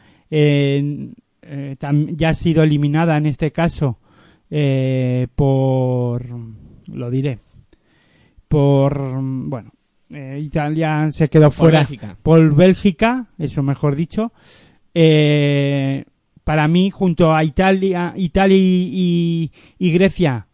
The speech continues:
Speaker 1: junto a Francia o, y España, eran de la, son de las mejores defensas que he visto en el, en el campeonato.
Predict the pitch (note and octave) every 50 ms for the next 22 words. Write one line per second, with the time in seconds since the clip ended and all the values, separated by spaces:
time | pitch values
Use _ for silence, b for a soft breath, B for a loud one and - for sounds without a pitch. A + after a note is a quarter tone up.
0 | _ _ _ _ _ _ _ - - D3+ D3+ C3+ - D#3 C#3+ C#3+ - - E3+ E3+
1 | F3 E3+ - F3+ F3 E3+ E3+ E3 D#3+ D#3+ D#3+ D#3 D#3 D#3 D#3 - F3 F3 E3 E3
2 | D#3+ - - - F3 F3 F#3 F#3 F#3+ F#3 F3+ F3+ F3 E3+ D#3 D3+ D3 C#3+ D3 D3
3 | C#3+ C#3+ C3+ D3 - E3+ D#3+ E3 E3+ E3 D#3+ C#3+ D3+ D#3 C#3 - E3 D#3 D#3+ D#3
4 | D3+ D#3 - - D#3+ D3+ - E3 E3 - - E3+ D3 D3 D3+ - - E3 D3+ D3+
5 | D3 C#3+ C#3+ C#3+ C#3+ C#3 C3 b b b b b b b b b b - D#3+ D#3+
6 | D#3+ E3 D#3+ D#3 - - E3+ E3 D#3+ - - F3 E3+ F3+ F3+ F#3+ - - G#3+ B3
7 | D4 D4